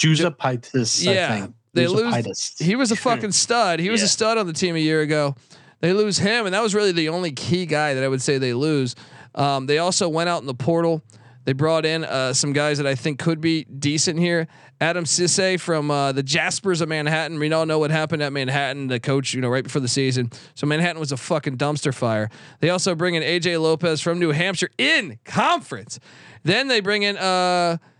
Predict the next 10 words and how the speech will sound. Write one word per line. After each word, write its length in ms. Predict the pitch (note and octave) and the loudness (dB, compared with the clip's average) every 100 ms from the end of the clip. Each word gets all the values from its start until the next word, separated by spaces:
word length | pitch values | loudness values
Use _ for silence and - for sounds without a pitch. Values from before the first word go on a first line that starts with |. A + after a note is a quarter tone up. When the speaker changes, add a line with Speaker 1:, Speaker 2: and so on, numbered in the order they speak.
| _ _ - | _ _ -2
Speaker 2:
uh, 440 | D#3 D#3 D#3 D3 C3 - _ _ _ | 0 2 0 -2 -6 -20 _ _ _
Quion, 520 | - F#3 G3+ F#3+ F#3 F3+ | 0 2 2 0 0 0
uh, 640 | F3 E3+ E3+ E3 D#3+ D3+ | 2 2 2 2 0 -2
Burns 720 | E2+ F#2 D3 E3+ F#3 G#3+ G3 | -6 -12 0 2 2 0 -2
from 340 | - F#3 E3+ E3 | -2 0 0 0
the 80 | D3 | -4
fucking 520 | - C4 G3+ - F#3+ | -2 -2 0 0 0
Long 340 | G3 G#3 G#3 | 2 2 2
Island 340 | G3+ G3+ G3 E3 | 0 0 0 0
Sharks. 800 | - A#3 A3+ C4+ - - - | 0 2 2 0 0 -2 -2